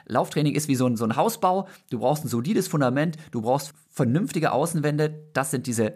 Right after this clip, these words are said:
Laufen ohne zu schnaufen, diese ruhigen Dauerläufe. Und dann setzt du eben die Spitze, dann kommt das Dach drauf und das machst du mit Intervalltraining oder Fahrtspiel.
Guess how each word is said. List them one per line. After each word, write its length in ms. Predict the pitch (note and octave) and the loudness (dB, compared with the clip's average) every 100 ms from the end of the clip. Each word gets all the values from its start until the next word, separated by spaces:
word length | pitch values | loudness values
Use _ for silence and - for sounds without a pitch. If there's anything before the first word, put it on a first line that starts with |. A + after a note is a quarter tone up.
| - | -2
Laufen 320 | A2 - C3 | -2 0 -2
ohne 180 | A#2 G#2+ | -2 -2
zu 100 | G#2 | -6
schnaufen, 340 | - F#2+ F#3+ | -4 -2 0
diese 160 | A#2 G2+ | -2 -2
ruhigen 320 | A#2 A#2+ G#2 | 0 0 0
Dauerläufe. 600 | - F3 F#3 E3 E3 D#3+ D#3 - - - | -2 0 0 0 -2 -4 -8 -20 -18 -6
Und 160 | A#2+ | -2
dann 200 | C3 D#3+ C3+ | 2 0 0
setzt 240 | C3 - | -2 -2
du 60 | B2 | 0
eben 200 | B2 G#2+ | 2 0
die 80 | |
Spitze, 420 | G#2+ - D#3 D#3 D3 | -2 -4 -4 0 0
dann 120 | A#2+ | 0
kommt 160 | B2 | -2
das 160 | G#2 - | -4 -2
Dach 220 | C3 - | -2 -2
drauf 340 | - C#3 C3+ - - - | -6 -4 -4 -8 -20 -10
und 200 | - A2+ | -6 0
das 180 | A#2+ - | 0 0
machst 260 | A#2 A#2 - | 0 -2 -2
du 60 | A2 | -2
mit 280 | A2 B2+ - _ - | 0 -2 -6 _ -6
Intervalltraining 760 | A#2 A2+ G2 F2 B2 B2 A2+ A2 | -2 0 2 0 0 0 0 0
oder 180 | G#2 | 0
Fahrtspiel. 560 | G2+ F2+ G2 - - - | 0 0 -2 -4 -12 -12